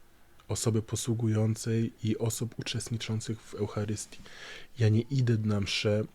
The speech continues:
żeby posłuchać pięknego śpiewu organisty lub tego takiego majestetycznego brzmienia organ, tylko uwielbiać Pana Boga w tych pieśniach, w tych modlitwach i po prostu w Jego, Jego ciele i krwi. Ale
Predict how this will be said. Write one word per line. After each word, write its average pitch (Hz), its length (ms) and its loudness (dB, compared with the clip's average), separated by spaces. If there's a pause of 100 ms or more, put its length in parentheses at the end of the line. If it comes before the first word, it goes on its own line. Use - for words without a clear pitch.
(140)
żeby 107 260 -2
posłuchać - 580 -6
pięknego 110 440 0
śpiewu 104 500 -4
organisty 104 760 -2 (380)
lub 113 500 -2
tego 104 380 2 (140)
takiego 104 480 2
majestetycznego 107 920 0
brzmienia 101 480 2
organ, 107 480 0 (680)
tylko 120 260 2
uwielbiać 110 480 4
Pana 104 260 2
Boga 104 260 0
w - 80 -10
tych - 160 -10
pieśniach, 110 880 2 (360)
w - 140 -12
tych - 200 -4
modlitwach 107 840 0 (140)
i - 20 -16
po - 140 -6
prostu - 340 -6
w 110 80 -2
Jego, 113 580 4 (140)
Jego 117 360 0
ciele 110 360 4
i 107 80 0
krwi. - 360 -4 (760)
Ale 113 240 6